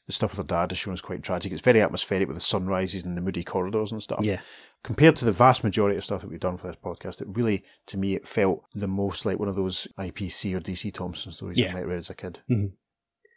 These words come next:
Speaker 2: Yeah, I can totally see that, yeah.
Speaker 1: Yeah, cool.
Speaker 2: I do remember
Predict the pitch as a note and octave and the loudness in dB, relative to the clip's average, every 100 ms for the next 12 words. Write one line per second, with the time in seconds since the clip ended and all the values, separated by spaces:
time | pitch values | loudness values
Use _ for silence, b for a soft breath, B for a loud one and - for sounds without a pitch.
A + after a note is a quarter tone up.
0 | _ C3 A2+ A2 B2 A2+ A2+ G#2+ A2+ A2+ | _ 0 0 0 -4 -2 -2 -2 -2 -2
1 | G#2 F#2+ F#2+ - F#2+ - _ _ _ - | -4 -6 -8 -10 -12 -14 _ _ _ 4
2 | C3 E3+ A#2+ B2 B2 A#2+ A#2+ G#2 | 8 10 10 10 10 8 8 2